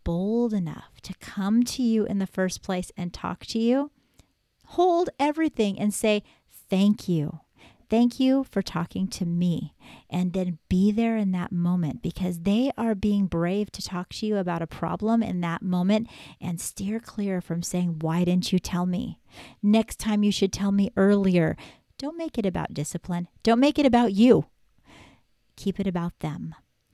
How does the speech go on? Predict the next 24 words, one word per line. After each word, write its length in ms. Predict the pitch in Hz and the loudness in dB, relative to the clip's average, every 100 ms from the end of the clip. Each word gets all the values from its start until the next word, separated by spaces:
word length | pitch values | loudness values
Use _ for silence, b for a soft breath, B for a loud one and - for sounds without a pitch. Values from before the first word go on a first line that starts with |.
| b b - | b b -6
and 260 | 175 175 | -4 -2
listen 540 | 175 180 170 170 165 165 _ - | 0 0 0 -2 -4 -6 _ -12
to 420 | - 180 170 175 - _ | -4 0 0 -2 -8 _
them. 600 | 165 190 220 220 165 - _ _ B B B | -2 0 2 2 0 -4 _ _ B B B
Even 280 | 254 269 294 | 0 2 4
if 140 | 285 254 | 2 2
a 140 | 226 | -2
problem 480 | - 220 233 254 214 | 0 2 4 4 2
that 120 | 196 | 2
you 140 | 220 240 | 2 2
thought 360 | - 208 262 | 2 0 2
has 160 | 202 185 | -2 0
already 320 | 196 214 214 | 4 6 6
been 200 | 190 180 | 4 2
solved 520 | - 190 240 202 147 | 2 -2 0 -2 0
and 120 | 175 | 0
that 100 | 175 | 0
you 140 | 180 185 | 0 4
went 280 | 214 240 - | 4 4 2
through 240 | 233 233 - | 4 4 4
all 260 | 196 233 | 4 4
of 80 | 214 | 4
the 80 | 185 | 0
problems, 520 | - 214 233 175 | 2 2 4 0